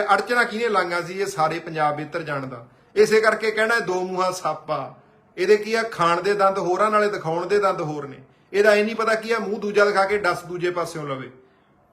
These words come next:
ਕਿਉਂਕਿ ਦੋ ਮੂੰਹਾ ਸੱਪ ਹੈ। ਦੋ ਮੂੰਹੇ ਸੱਪ ਨੂੰ ਗਲੋਂ ਲਾਉਣ ਦਾ ਆਖਰੀ ਮੌਕਾ ਤੁਹਾਡੇ ਕੋਲੇ ਪੰਜਾਬੀਓ, ਜੇ ਸਹਿਮਤ ਹੈਗੇ ਹੋ ਤਾਂ ਮੈਂ ਕਹਿਣਾ ਨਾਲ ਨਾਲ ਜਿਹੜੇ ਕੀ ਆ ਦੋ ਤਿੰਨ ਮੁੱਦੇ ਕੀ ਇਹਨਾਂ ਨੇ ਹੋਰ ਛੇੜੇ ਸੀ।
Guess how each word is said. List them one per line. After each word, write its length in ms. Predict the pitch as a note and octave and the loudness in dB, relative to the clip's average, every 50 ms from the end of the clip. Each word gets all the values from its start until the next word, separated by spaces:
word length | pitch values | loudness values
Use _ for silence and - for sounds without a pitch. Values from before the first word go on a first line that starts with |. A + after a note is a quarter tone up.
| _ _ _ _ _ _ - | _ _ _ _ _ _ -6
ਕਿਉਂਕਿ 200 | D#3+ E3+ F#3+ G#3+ | -4 0 0 0
ਦੋ 240 | E3 D3 E3 E3+ E3 | 0 0 0 0 0
ਮੂੰਹਾ 300 | E3 D#3+ D#3+ D3 D#3+ D#3+ | -2 -2 -2 -2 -2 -4
ਸੱਪ 360 | D#3 - D#3 D3+ D3+ - - | -2 -2 -2 -2 -2 0 0
ਹੈ। 80 | F3+ G3+ | 2 2
ਦੋ 180 | - F3 F3+ F3 | 2 2 2 2
ਮੂੰਹੇ 220 | F3 F3 F3+ F#3 F3+ | 0 0 -2 -2 0
ਸੱਪ 240 | - F3 E3+ - F3 | 0 0 0 0 -2
ਨੂੰ 160 | E3 F3 D#3 | -6 -4 -2
ਗਲੋਂ 180 | D#3+ D#3+ E3 E3 | -2 0 0 0
ਲਾਉਣ 240 | E3 E3+ E3+ F3+ G3 | 2 0 0 0 2
ਦਾ 100 | F#3+ G3+ G3+ G3+ - F3+ | 2 0 0 0 0 2
ਆਖਰੀ 360 | F3+ F3+ F#3 F3+ G3+ G#3+ A3+ | 4 4 4 4 2 -2 -2
ਮੌਕਾ 280 | A3+ A3 G#3 G3+ G#3 G3 | 0 0 0 2 2 0
ਤੁਹਾਡੇ 260 | G3 F#3+ F#3 F#3+ G3 | 0 0 -2 -4 -4
ਕੋਲੇ 200 | F#3+ F#3+ F#3 F3+ | -2 -2 -4 -4
ਪੰਜਾਬੀਓ, 560 | F3+ F#3 F3 E3 E3+ E3 D3+ D#3 D#3 D3 C3 A#2+ - - - _ _ _ _ _ _ _ _ _ - | -4 -6 -4 -2 -2 -2 -2 -4 -8 -8 -8 -10 -12 -20 -20 _ _ _ _ _ _ _ _ _ 0
ਜੇ 140 | F3 G3+ | 0 0
ਸਹਿਮਤ 380 | G3+ - - - G#3+ A#3 B3+ B3+ | 2 2 2 2 2 2 2 2
ਹੈਗੇ 320 | A#3 G3 G3+ G#3+ G#3+ A#3 G#3+ | 2 4 4 2 2 0 -2
ਹੋ 160 | F3 C#3+ C3+ - - - _ _ _ - | -2 -2 -6 -12 -18 -20 _ _ _ 0
ਤਾਂ 100 | A3 A3+ | 2 4
ਮੈਂ 160 | G#3+ G#3+ A3 | 4 4 4
ਕਹਿਣਾ 200 | A3+ A#3+ C4 B3+ | 4 4 4 4
ਨਾਲ 260 | A#3 G#3 G3+ G#3 G#3 | 6 6 6 6 6
ਨਾਲ 160 | A3+ A3+ A3+ | 4 4 2
ਜਿਹੜੇ 200 | A3 A#3 A#3+ A#3 | 2 2 2 2
ਕੀ 120 | - - B3 | 2 4 2
ਆ 60 | B3 | 2
ਦੋ 160 | - G3+ G3+ | 2 2 2
ਤਿੰਨ 200 | G#3 A3+ A3+ A#3 | 2 0 -2 -2
ਮੁੱਦੇ 280 | A3 G#3 G3+ G#3+ A3 A3 | 0 0 0 2 0 0
ਕੀ 120 | G#3+ A3 | 0 -2
ਇਹਨਾਂ 140 | A#3 A#3 A#3+ | -2 -2 -2
ਨੇ 60 | A#3+ G#3 | -2 0
ਹੋਰ 220 | E3+ F#3+ G3+ G3+ | 0 2 0 2
ਛੇੜੇ 280 | - A3 G#3 G3+ G3+ F#3 | 4 4 4 4 4 4
ਸੀ। 220 | D#3+ F3 E3+ | 2 -2 -8